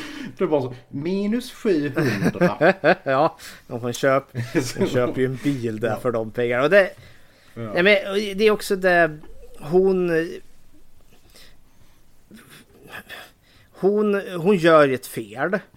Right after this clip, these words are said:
Speaker 2: Men det är också sånt här fel som är väldigt kittlande. För det känns liksom så här att... Nej, men hon, hon är inte moraliskt förkastlig människa. För jag kan så lätt sätta in mig själv i hennes situation. Jag också skulle sitta med de där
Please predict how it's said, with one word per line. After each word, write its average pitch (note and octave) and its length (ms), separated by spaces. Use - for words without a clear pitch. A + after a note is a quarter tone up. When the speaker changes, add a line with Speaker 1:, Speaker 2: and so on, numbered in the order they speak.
Speaker 2:
Men D#3+ 180
det G3 60
är G3+ 40
också G3 240
sånt G3+ 200
här D#3+ 140
fel D#3+ 360
som D3 160
är C#3+ 40
väldigt C#3 320
kittlande. F#3 680
För C#3+ 100
det C#3+ 100
känns D#3 240
liksom D#3 220
så D#3 120
här C#3+ 200
att... C3 200
Nej, C#3+ 120
men D3+ 80
hon, D#3 240
hon E3+ 180
är E3+ 40
inte D#3 180
moraliskt D#3+ 760
förkastlig C3 1040
människa. A#2 720
För C#3+ 100
jag C3+ 100
kan C#3+ 120
så C#3+ 140
lätt D3 320
sätta - 420
in B2+ 320
mig A#2+ 100
själv A#2 600
i C#3 100
hennes A#2 420
situation. C3 760
Jag A#2+ 140
också F#3+ 220
skulle F3 180
sitta - 440
med A2+ 140
de G#2+ 120
där G#2+ 180